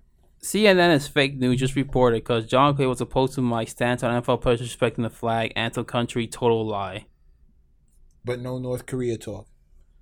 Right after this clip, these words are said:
Speaker 1: No.
Speaker 2: See?
Speaker 1: It's all about the national anthem right now. No North Korea talk. And yeah, I've been getting breaking news from the Associated Press about North Korea, this and that, and how Trump's declared war against them. And that's not good for our country.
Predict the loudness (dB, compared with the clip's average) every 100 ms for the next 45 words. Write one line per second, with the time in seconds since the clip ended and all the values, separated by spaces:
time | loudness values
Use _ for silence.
0 | _ _ _ -2 0 -2 -6 _ _ _
1 | _ -14 -12 -14 -12 -2 2 2 2 2
2 | 2 2 0 0 0 0 0 2 0 0
3 | -2 -8 _ _ _ -14 -4 0 0 0
4 | 0 0 2 0 0 0 0 2 0 0
5 | 2 2 2 0 0 2 2 0 0 0
6 | 0 -2 -4 -6 -8 -6 0 0 2 0
7 | 2 2 2 -2 -2 0 -2 -2 -2 0
8 | -2 -2 -2 -2 0 2 2 2 0 -2
9 | -4 -2 -2 -2 -2 0 2 2 2 2
10 | -2 -2 -2 -2 -6 -14 _ _ _ _
11 | _ _ _ _ _ _ _ _ _ _
12 | _ _ _ _ _ -8 -8 -6 -6 -8
13 | -8 -8 -8 -14 -16